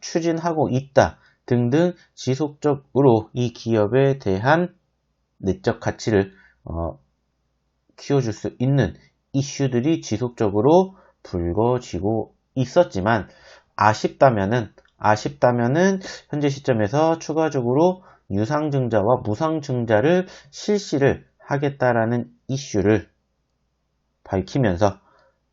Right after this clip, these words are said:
눌리는 포지션들이 이어지게 되었다라는 거죠. 그리고 어느 정도 조정권에 있는 현재 시점에서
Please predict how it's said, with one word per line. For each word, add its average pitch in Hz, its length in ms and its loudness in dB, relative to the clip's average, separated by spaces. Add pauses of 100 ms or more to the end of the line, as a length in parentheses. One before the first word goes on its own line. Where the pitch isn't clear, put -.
눌리는 98 460 -2
포지션들이 135 840 -4
이어지게 98 840 -2
되었다라는 117 640 0
거죠. - 220 -20 (960)
그리고 104 480 2 (280)
어느 139 280 4
정도 170 500 6 (160)
조정권에 160 600 6
있는 117 420 2 (100)
현재 151 360 -2
시점에서 135 1000 2